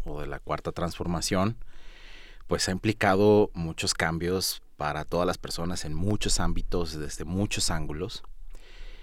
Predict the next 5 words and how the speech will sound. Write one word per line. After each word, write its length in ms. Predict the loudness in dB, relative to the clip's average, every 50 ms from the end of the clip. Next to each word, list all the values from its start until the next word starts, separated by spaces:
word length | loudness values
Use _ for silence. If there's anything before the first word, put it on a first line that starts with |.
| -16 -18 -14 -4
Em, 720 | 0 2 2 4 4 2 2 0 0 0 -2 -4 -4 -6 -8 -10 -16 -18 -20 -20 -20 -20 -20 -18 -18 -18 -20 -20 -20 -20 -20 -20 -20 -20 -14 -2
una, 400 | 4 6 8 10 10 10 10 8
un 160 | 8 6 6
cambio 560 | 6 6 6 6 6 6 6 8 8 8 8 6
en, 540 | 4 4 2 0 -2 -2 -2 -4 -6 -6